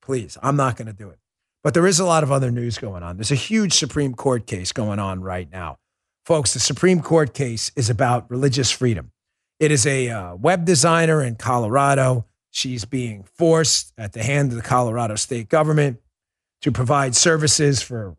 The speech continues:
gay weddings that she doesn't want to do. It's not that she doesn't want to serve gay customers. She will serve any gay customer.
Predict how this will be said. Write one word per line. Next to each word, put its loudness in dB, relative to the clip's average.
gay 0
weddings 4
that -4
she -6
doesn't -2
want -2
to -4
do. 4
It's -6
not -8
that -12
she -10
doesn't -10
want -10
to -10
serve 0
gay -4
customers. 0
She -2
will -10
serve -2
any 0
gay -4
customer. -8